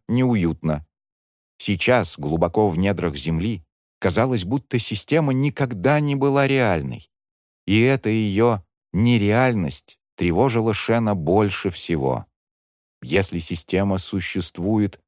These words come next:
пока есть пользователи, он не хочет, чтобы эта игра завершилась окончательно. Муан дотронулся до его плеча.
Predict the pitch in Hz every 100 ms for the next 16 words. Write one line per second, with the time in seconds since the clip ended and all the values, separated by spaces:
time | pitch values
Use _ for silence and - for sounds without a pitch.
0 | _ - 95 110 104 98 90 - - 104
1 | 113 110 123 123 127 127 120 _ _ _
2 | 120 131 127 143 - 98 90 - 82 -
3 | 98 90 92 - 95 95 90 82 85 113
4 | 104 92 87 - 90 87 82 82 78 73
5 | 71 62 57 55 - - _ _ _ _
6 | _ _ _ _ _ _ _ 76 98 131
7 | 143 117 107 131 120 90 - 85 85 82
8 | 90 - 82 - 55 -